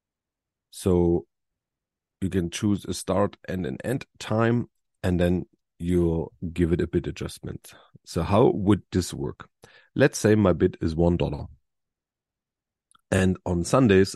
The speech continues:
I want to increase it to be two dollars. Well, then I can just go in here and say,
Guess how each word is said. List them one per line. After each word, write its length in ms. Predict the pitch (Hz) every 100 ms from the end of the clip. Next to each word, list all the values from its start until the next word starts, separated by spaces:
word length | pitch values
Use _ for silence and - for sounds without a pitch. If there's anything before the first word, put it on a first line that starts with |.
| -
I 60 | 90
want 260 | 87 95
to 120 | - 90
increase 360 | - 92 85
it 200 | 85 85
to 260 | - 87 82
be 540 | 80 87 92 98 101 104
two 140 | - 120
dollars. 400 | - - - _ _ _ _ _ _ _ _ _ _ _ _ _ _ _ _ -
Well, 300 | 82 87 110
then 200 | 85 85
I 80 |
can 300 | 87 87 87
just 220 | 80 87 -
go 160 | 95
in 160 | 90 90
here 340 | 85 90 110
and 140 | 95 92
say, 380 | - 87 95